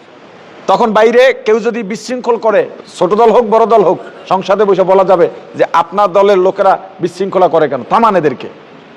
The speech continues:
এক দলে চাঁদাবাজি করতে যাবে, সবাই মিলে তারা চেপে ধরবে না, এটা করা যাবে না। একটা দায়বদ্ধতা চলে আসবে, একটা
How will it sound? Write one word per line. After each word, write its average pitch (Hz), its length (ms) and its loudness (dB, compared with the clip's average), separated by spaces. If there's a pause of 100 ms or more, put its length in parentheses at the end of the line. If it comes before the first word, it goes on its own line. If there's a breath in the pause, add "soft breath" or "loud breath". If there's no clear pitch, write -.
(400)
এক 196 200 0
দলে 233 200 4
চাঁদাবাজি 226 420 2
করতে 226 260 -2
যাবে, 170 260 0 (200)
সবাই 226 280 2
মিলে 240 180 0
তারা 214 160 2
চেপে 202 200 -4
ধরবে 139 260 -2
না, 226 160 2
এটা 233 120 2
করা 247 200 2
যাবে 165 180 2
না। 117 120 -6 (800)
একটা 160 160 -2
দায়বদ্ধতা 208 580 2
চলে 202 200 0
আসবে, 175 140 0
একটা 180 140 -4